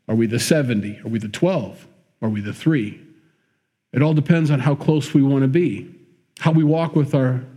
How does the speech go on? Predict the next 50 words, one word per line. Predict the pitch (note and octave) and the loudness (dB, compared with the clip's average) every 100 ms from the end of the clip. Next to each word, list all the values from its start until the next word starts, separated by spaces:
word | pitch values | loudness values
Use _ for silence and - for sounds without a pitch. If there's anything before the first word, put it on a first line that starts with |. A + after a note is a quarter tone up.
| - | 0
Lord, | C#3 E3 B2 G2+ | 2 2 0 -4
how | - D3 | -2 2
we | C#3+ C#3 | 4 2
obey | B2+ D3+ E3 | 2 2 0
him, | A#2+ | -2
how, | A#2 D#3 C#3+ - | 0 0 -2 -4
how | - E3+ | 0 2
much | E3 E3+ D3 | 2 2 0
of | |
a | C#3 | 0
king | C3 - G#3 D3+ | -2 0 2 2
in | C3+ | 2
our | C3+ | 2
lives | C3+ C#3 C3 A#2 | 2 2 0 2
is | F3 D#3+ | 2 2
he? | A#2 A#2 | -2 0
How | D3+ | 2
obedient | D3 C#3 B2 F3+ G#3+ C#3 | 2 0 2 2 4 2
are | B2 B2 | 2 2
we | B2+ | 2
to | B2 C3+ | 2 2
his | C3 B2 | 2 2
word? | C3+ G3 C3 G2 - - _ _ _ _ _ _ - | 0 0 -2 -8 -16 -20 _ _ _ _ _ _ -2
Are | A2+ | -2
we | A2 | 0
casual | C3+ B2 C#3+ D#3+ D#3 | 0 0 0 0 -2
Christians? | - D#3+ D3+ - E3 D#3 | 0 -2 -2 -2 0 0
Are | A2+ | 0
we | G#2+ | -2
carnal | - A#2 C3 C3+ | -2 0 0 0
Christians? | - C#3 C3 D3 C3+ C3 | 0 -2 0 0 2 0
Put | - - A#2 | -6 -8 -4
Jesus | A#2+ A#2 A2+ | -2 -2 -2
in | A#2+ | -2
our | A2+ | -2
back | A#2+ A2+ - | -2 -4 -4
pocket | B2+ B2 B2+ A2 | -2 0 -2 -4
as | G#2 | -6
fire | - A#2+ B2 | -4 0 0
insurance? | A#2 B2 B2 C3 A#2+ | 0 -2 0 -2 -2
I | |
mean, | A2 | -4
I | |
just | G#2 G#2 | -4 -6
don't | A#2+ | -4
want | A2 | -4
to | G#2 | -4
go | G2 | -6
to | |
hell. | F#2+ A2+ F2+ F#2+ | -6 -6 -6 -10